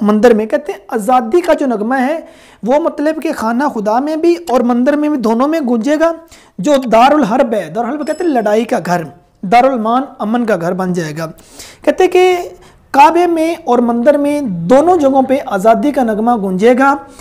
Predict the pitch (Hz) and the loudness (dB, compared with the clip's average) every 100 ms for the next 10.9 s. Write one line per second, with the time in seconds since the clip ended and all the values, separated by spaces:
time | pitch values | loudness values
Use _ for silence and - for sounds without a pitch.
0 | - - 220 190 269 226 208 254 302 302 | -12 -2 0 2 2 4 4 4 4 2
1 | 175 180 196 214 254 285 - - _ - | 2 -2 0 0 0 -4 -12 -20 _ 0
2 | 226 269 320 - - 233 285 302 240 180 | 6 6 4 0 0 2 4 4 2 2
3 | 190 285 294 - - _ - 196 226 226 | 0 0 -6 -14 -20 _ -6 2 2 2
4 | 190 170 175 180 170 - - - - - | 0 -2 -2 -2 -4 -8 -20 -20 -6 2
5 | 349 381 339 240 302 381 - 247 220 254 | 4 4 2 2 2 2 4 2 6 4
6 | 330 320 262 359 339 392 392 - - 349 | 4 0 4 6 6 6 2 -6 -4 0
7 | 381 359 269 294 247 220 254 240 220 254 | 0 2 4 4 2 0 0 2 4 4
8 | 247 - - - 262 262 269 233 254 277 | 2 -12 -6 0 2 2 2 2 2 2
9 | 254 247 240 233 233 220 233 - 262 254 | 2 2 0 2 0 2 0 0 -2 0
10 | 254 233 240 226 208 220 220 220 220 | 2 2 0 0 0 0 2 4 4